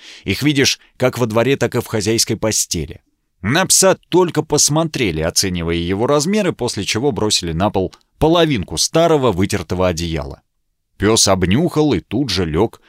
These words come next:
с громким вздохом. «Хорошая собачка», —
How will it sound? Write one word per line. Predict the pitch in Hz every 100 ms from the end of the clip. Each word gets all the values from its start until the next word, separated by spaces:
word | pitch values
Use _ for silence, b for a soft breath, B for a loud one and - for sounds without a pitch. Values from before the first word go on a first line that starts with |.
| b
с | 101 -
громким | 95 98 92 101 92
вздохом. | - 76 85 - 71 69 _ _ _ _ _ _ _ _ _ _ _ - _
«Хорошая | 85 95 92 98 82 76
собачка», — | 85 80 80 - - 69